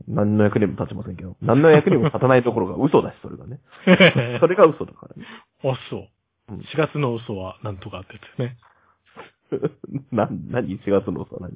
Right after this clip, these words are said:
Speaker 1: 何？
Speaker 2: なんかそんなあったでしょ。お酒あったでしょ。
Speaker 1: 君の嘘。
Speaker 2: 君の、君の。
Speaker 1: 全然違う。<laughs> 全然違う。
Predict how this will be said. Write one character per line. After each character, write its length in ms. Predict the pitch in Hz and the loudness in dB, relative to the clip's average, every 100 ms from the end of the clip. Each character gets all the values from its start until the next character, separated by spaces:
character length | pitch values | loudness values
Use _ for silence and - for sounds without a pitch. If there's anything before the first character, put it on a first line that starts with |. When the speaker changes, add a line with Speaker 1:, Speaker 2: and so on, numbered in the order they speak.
| - - - | -20 -14 -2
Speaker 1:
何？ 100 | 165 | 4
Speaker 2:
な 60 | 180 | 4
ん 40 | |
か 120 | 147 | 4
そ 80 | 175 | 4
ん 40 | |
な 80 | 151 | 2
あ 40 | 127 | 0
っ 40 | |
た 100 | 120 | -8
で 80 | 98 | -10
し 100 | - | -16
ょ。 40 | - 147 185 190 185 - | -16 -14 -12 -12 -14 -14
お 60 | 135 | -10
酒 200 | - 147 | 0 4
あ 40 | |
っ 20 | |
た 100 | 139 | 4
で 60 | 101 | 2
し 80 | 110 | -2
ょ。 40 | 101 | -10
Speaker 1:
君 220 | - 117 | -6 2
の 160 | 113 110 | 4 4
嘘。 120 | 101 | 2
Speaker 2:
君 160 | 143 139 | -4 -4
の、 200 | 127 - _ _ | -8 -12 _ _
君 220 | - 139 | -4 2
の。 80 | 147 | 2
Speaker 1:
全 140 | 156 | 2
然 100 | 147 | 0
違 20 | |
う。 80 | 117 _ - - | -4 _ -20 -10
<laughs> 680 | 196 - - - 180 131 - - | -6 -6 -8 4 4 4 -2 -2
全 160 | 107 123 | -2 -2
然 260 | 123 135 | -6 0
違 60 | |
う。 100 | 127 | 0